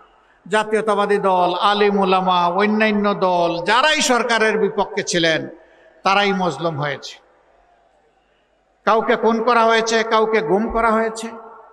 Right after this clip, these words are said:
কাউকে আয়নাঘরে ঢুকে দেওয়া হয়েছে, কারো ব্যবসা প্রতিষ্ঠান লুটপাট করা হয়েছে, কাউকে মামলা দিয়ে দফায় দফায় জেলে পাঠানো হয়েছে।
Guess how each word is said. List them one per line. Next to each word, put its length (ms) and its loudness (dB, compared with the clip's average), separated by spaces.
কাউকে 300 2
আয়নাঘরে 580 2
ঢুকে 280 0
দেওয়া 200 2
হয়েছে, 460 0
কারো 180 2
ব্যবসা 360 0
প্রতিষ্ঠান 440 0
লুটপাট 480 2
করা 180 2
হয়েছে, 380 0
কাউকে 300 2
মামলা 380 2
দিয়ে 200 2
দফায় 300 2
দফায় 300 2
জেলে 300 2
পাঠানো 340 0
হয়েছে। 380 -2